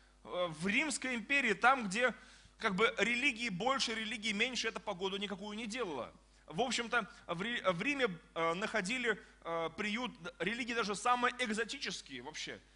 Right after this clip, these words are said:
И очень даже довольно-таки странные религии. Но почему христианству не нашлось места в этом пёстром таком калейдоскопе? Оказывается, христиан называли атеистами. Наших с вами братьев, сестёр, первых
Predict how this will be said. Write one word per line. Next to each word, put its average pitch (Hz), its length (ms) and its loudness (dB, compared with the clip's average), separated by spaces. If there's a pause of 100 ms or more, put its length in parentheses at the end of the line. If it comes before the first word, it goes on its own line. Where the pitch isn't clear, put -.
(100)
И 196 600 0
очень 220 300 -2
даже 202 220 0
довольно-таки 196 640 -4
странные 220 580 2
религии. 143 480 -8
Но 180 120 -4
почему 247 340 -2
христианству 220 1000 2 (300)
не 202 120 -2
нашлось 226 380 -2
места 233 300 -2
в 214 40 2
этом 208 200 0 (120)
пёстром 202 420 -4
таком 190 220 -10
калейдоскопе? 180 720 -6 (920)
Оказывается, 170 920 6 (300)
христиан 233 800 4
называли 220 560 0 (140)
атеистами. 262 1200 4 (1700)
Наших 240 540 4
с - 100 -2
вами 247 300 2
братьев, 208 420 0
сестёр, 262 520 0
первых 240 400 2